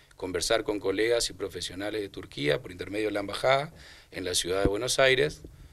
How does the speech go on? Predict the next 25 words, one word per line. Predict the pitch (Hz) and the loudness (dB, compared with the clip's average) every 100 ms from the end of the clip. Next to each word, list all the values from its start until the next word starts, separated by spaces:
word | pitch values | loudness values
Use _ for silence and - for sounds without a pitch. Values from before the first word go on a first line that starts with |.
| - - - - - - - | -20 -20 -20 -20 -20 -18 0
que | |
avalan | 135 135 165 180 180 175 151 | 4 8 8 8 4 6 6
la | |
utilización | 135 123 110 113 - 190 | 6 2 2 4 4 4
de | 170 | 2
estas | 127 - | 2 2
cabinas | 101 107 117 110 | 2 2 0 0
sanitarias | 110 110 123 131 120 | 0 2 4 6 4
para | 110 107 113 | 2 0 0
personas | 117 113 120 131 | 0 -2 -2 0
basadas | 101 - 143 131 - | 0 4 6 6 2
en | 95 | -4
productos | 92 90 92 85 | -8 -8 -10 -12
químicos. | - 90 82 - - | -10 -8 -8 -10 -4
Lo | 160 | -2
que | 165 160 151 - | 2 2 2 0
debo | 151 175 | 2 4
decir | 165 139 190 | 4 4 0
que | - | 0
es | 143 | -2
importante, | 127 127 147 143 151 156 160 170 165 - _ _ _ _ _ _ _ _ _ - - - | -2 -2 -4 2 2 2 0 -2 -4 -14 _ _ _ _ _ _ _ _ _ -20 -20 0
también | 131 147 180 | 2 4 2
existen | 175 208 190 | 2 0 0
opiniones | 170 135 135 139 120 | 0 2 2 2 0
médicas | 143 185 120 131 151 | 2 2 2 2 2